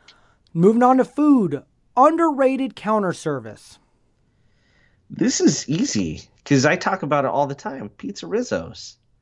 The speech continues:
Speaker 2: It's not that great, but it's not bad.
Speaker 1: Oh, well, I guess that's all this show has time for. So, okay.
Speaker 2: <laughs> I was gonna say Landscape of Flavors, but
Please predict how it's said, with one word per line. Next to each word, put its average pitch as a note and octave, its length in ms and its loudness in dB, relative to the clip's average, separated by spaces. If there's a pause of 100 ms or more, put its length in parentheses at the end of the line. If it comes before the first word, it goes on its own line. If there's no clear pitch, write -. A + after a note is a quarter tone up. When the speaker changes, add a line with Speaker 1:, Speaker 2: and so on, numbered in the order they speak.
(340)
Speaker 2:
It's - 160 -14
not A3+ 200 -4
that F#3 180 -4
great, G3 260 -2
but E3 140 -6
it's C#4+ 160 -12
not A#3+ 220 -6
bad. F2 340 -8 (140)
Speaker 1:
Oh, A#2 320 -16
well, D#3 220 -8
I D3+ 100 -8
guess D3+ 180 -8
that's E3 240 -8
all D#3+ 180 -4
this F#3 140 -8
show C#3 240 -10
has B2+ 220 -14
time B2+ 300 -14
for. D#3+ 520 -10
So, C3 340 -12
okay. F3+ 460 -4 (340)
Speaker 2:
<laughs> - 340 -20
I E3+ 120 0
was A#3+ 240 0
gonna G3+ 160 -4
say E3 220 -6
Landscape D3+ 500 -8
of A2+ 100 -12
Flavors, G#2 680 -8 (480)
but A2 540 -4